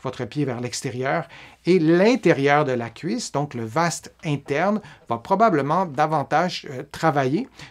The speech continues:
que si vous aviez le pied, euh, dans un, dans l'axe, disons, ou si vous aviez le pied tourné vers l'intérieur, parce qu'on pourrait aussi faire l'exercice comme ça. Mais comme vous le voyez en ce moment, mon pied est tourné vers l'extérieur, mais en fait,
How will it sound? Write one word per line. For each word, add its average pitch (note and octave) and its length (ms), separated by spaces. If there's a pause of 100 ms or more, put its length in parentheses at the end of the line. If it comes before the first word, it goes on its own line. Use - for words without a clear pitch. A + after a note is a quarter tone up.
(100)
que F#3+ 320
si - 320
vous D3 220
aviez C3+ 280
le C#3+ 120
pied, F#3+ 360 (440)
euh, B2 300
dans B2 320
un, A#2 120
dans A#2+ 160
l'axe, G#3 360
disons, F3 320
ou D#3 60
si - 180
vous D3 140
aviez C3+ 240
le C3 100
pied F3+ 220
tourné C#3+ 380 (320)
vers C#3 280
l'intérieur, C3+ 640
parce A#2+ 140
qu'on B2 140
pourrait C3 280
aussi E3 280
faire C#3 280
l'exercice A#2 520
comme A#2+ 180
ça. A#2+ 180 (240)
Mais C3 60
comme G3+ 240
vous E3 80
le D#3 60
voyez C3 340
en C#3 140
ce - 120
moment, C3 300 (220)
mon C3+ 180
pied G#3 400
est C#3 100
tourné C3 380 (200)
vers A#2 280
l'extérieur, C#3+ 800
mais C3 100
en B2 120
fait, G3 280